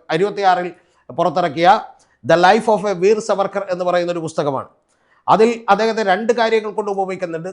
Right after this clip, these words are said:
ഒന്ന് വീർ സവർക്കർ എന്നും പിന്നെ ഒന്ന് സ്വാതന്ത്ര്യ വീർ സവർക്കർ എന്നുമാണ്. ആ സ്വാതന്ത്ര്യ വീർ സവർക്കർ എന്നും വീർ സവർക്കർ എന്നും പറയപ്പെടുന്ന ആ പുസ്തകം പുറത്തിറങ്ങി വർഷങ്ങൾക്ക് ശേഷമാണ് ഈ ചിത്രഗുപ്തൻ എന്ന് പറയുന്ന എഴുത്തുകാരൻ ആരാണെന്ന് അറിയാത്തത്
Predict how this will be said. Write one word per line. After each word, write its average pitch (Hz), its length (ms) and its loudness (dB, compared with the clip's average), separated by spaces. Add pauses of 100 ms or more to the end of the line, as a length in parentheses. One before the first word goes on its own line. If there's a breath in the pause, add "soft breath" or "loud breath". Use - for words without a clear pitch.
(140)
ഒന്ന് 180 120 -6 (100)
വീർ 220 160 0 (100)
സവർക്കർ 208 400 -2
എന്നും 185 160 -6 (100)
പിന്നെ 185 200 -8
ഒന്ന് 190 180 -10
സ്വാതന്ത്ര്യ 202 480 -2 (160)
വീർ 190 140 -2 (100)
സവർക്കർ 190 340 -4 (120)
എന്നുമാണ്. 147 320 -8 (520 soft breath)
ആ - 20 8 (120)
സ്വാതന്ത്ര്യ 226 460 2
വീർ 226 200 0
സവർക്കർ 208 360 -6
എന്നും 196 160 -8 (200)
വീർ 208 160 0 (100)
സവർക്കർ 214 360 -2
എന്നും 196 180 -8
പറയപ്പെടുന്ന 185 460 -2 (160)
ആ - 20 6 (140)
പുസ്തകം 196 400 -4
പുറത്തിറങ്ങി 180 480 -4 (260)
വർഷങ്ങൾക്ക് 220 560 -4 (100)
ശേഷമാണ് 185 500 -4 (420)
ഈ - 20 0 (100)
ചിത്രഗുപ്തൻ 214 580 -4
എന്ന് 202 140 -10
പറയുന്ന 190 260 -6
എഴുത്തുകാരൻ 202 500 -6
ആരാണെന്ന് 190 360 0
അറിയാത്തത് 175 380 -6